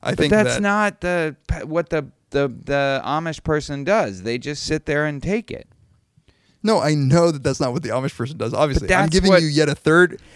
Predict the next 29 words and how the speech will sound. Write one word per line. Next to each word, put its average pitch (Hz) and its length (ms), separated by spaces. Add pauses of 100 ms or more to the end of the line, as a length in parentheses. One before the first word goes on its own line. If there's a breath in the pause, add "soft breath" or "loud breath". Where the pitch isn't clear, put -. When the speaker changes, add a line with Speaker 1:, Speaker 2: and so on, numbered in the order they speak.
(120 loud breath)
Speaker 1:
I'm 170 140
giving 202 260
you 196 160
a 143 60
third 190 400
method 151 540 (840 soft breath)
to 139 500
express 151 460
your 135 80
disapproval 131 600
of 120 100
the 123 100
bully's 123 280
actions, 120 400
and 127 100
I'm 127 80
asking 135 380
you 139 200
if 110 120
you 127 120
think 123 200
that 110 120
that's 117 220
a 120 40
different 117 400
value 117 580
that 120 120
I'm 107 160
expressing. - 440